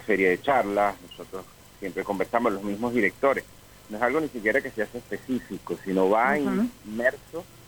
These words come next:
Speaker 1: en los mismos ensayos y en los mismos talleres, en la misma preparación. O sea, ellos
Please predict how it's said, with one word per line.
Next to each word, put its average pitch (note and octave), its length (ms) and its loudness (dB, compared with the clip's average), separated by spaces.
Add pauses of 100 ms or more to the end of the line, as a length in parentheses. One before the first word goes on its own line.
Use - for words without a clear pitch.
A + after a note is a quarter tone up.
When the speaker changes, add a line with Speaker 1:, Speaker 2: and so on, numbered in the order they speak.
(300)
Speaker 1:
en A2 160 -2
los G#2 160 -4
mismos B2 380 0
ensayos A#2+ 500 0
y C#3 100 0
en G#2+ 120 0
los F#2 100 -12
mismos G#2+ 340 -6
talleres, A2+ 500 0
en A#2 120 -2
la F#2 60 -6
misma G2+ 300 -2
preparación. E2+ 600 -4 (180)
O - 40 -20
sea, F2+ 100 2
ellos F2+ 200 0